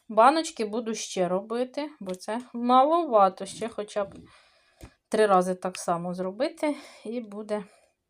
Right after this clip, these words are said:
якраз достатньо. Зараз чекаю маринад, заливаю, воно цей стерилізується і треба виходити з кухні, бо все. Зайшла, е, після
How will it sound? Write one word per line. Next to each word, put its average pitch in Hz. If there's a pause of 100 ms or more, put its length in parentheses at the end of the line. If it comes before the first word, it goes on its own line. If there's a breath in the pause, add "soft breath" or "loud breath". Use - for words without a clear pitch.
(840)
якраз 196
достатньо. 180
Зараз 185
чекаю 190
маринад, 233
заливаю, 226
воно 220
цей 180 (1600)
стерилізується 269
і 233
треба 226
виходити 214
з 202
кухні, 196
бо 196
все. 185 (140)
Зайшла, 269 (880 loud breath)
е, 254
після 247